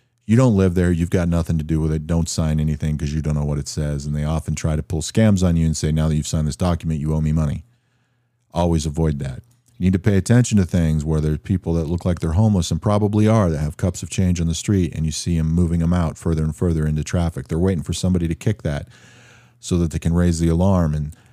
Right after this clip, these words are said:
cause problems and make you feel guilty to give 'em more money. You need to pay attention to when there's people on the street that looks like beggars or street musicians. And let's say you're about the only one around.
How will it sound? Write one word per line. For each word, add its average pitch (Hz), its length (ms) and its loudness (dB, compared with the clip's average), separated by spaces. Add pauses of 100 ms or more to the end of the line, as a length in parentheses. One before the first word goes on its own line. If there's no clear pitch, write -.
(140)
cause 87 240 -2
problems 87 520 0
and 76 80 0
make 80 180 -2
you 76 60 -6
feel 76 220 -4
guilty 82 340 -2
to 76 80 -4
give 76 160 -2
'em 78 60 0
more 78 160 0
money. 80 400 0 (220)
You 90 100 0
need 98 80 4
to 92 60 -2
pay 107 180 0
attention 107 460 2
to 85 80 2
when 82 160 0
there's 80 160 0
people 95 280 0
on 87 100 2
the 85 60 2
street 107 300 0
that 80 80 -6
looks 87 220 -4
like 87 180 -4
beggars 90 500 -2 (400)
or 85 100 -4
street 110 300 2
musicians. 78 600 -2 (260)
And 82 100 -2
let's 90 140 2
say 90 200 2
you're 90 180 4
about 90 240 0
the 85 120 0
only 101 200 4
one 98 180 4
around. 95 500 2